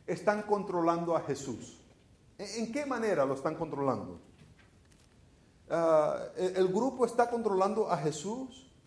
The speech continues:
¿O Jesús está controlando el grupo que está controlando a Jesús? ¿Cómo es posible esto? Y lo que trae esta dificultad es que vemos un hombre inocente que está siendo arrestado.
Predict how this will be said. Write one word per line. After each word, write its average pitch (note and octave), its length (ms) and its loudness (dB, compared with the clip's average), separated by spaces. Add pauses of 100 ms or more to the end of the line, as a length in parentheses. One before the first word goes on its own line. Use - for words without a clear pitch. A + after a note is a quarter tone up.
(220)
¿O F#3+ 80 4
Jesús F#3+ 360 -2
está G#3+ 280 0
controlando F#3 600 -2
el D3+ 120 0
grupo F3+ 680 -4
que D#3+ 80 -8
está E3 220 2
controlando D3 480 -2
a C3 80 -2
Jesús? C3+ 580 -8 (1200)
¿Cómo B3 320 6
es A#3+ 120 0
posible G#3+ 580 0
esto? G#2 320 -10 (560)
Y G#3+ 180 -10
lo A3 160 6
que G#3+ 120 2
trae B3 560 4
esta A3 180 0
dificultad G#3 760 2
es F#3 100 -2
que - 440 -4 (320)
vemos A#3+ 300 0
un A3+ 100 0
hombre A3+ 400 6
inocente F#3+ 1120 -2 (300)
que E3+ 400 -2
está F3+ 240 -4
siendo F#3+ 260 -4
arrestado. B2+ 680 0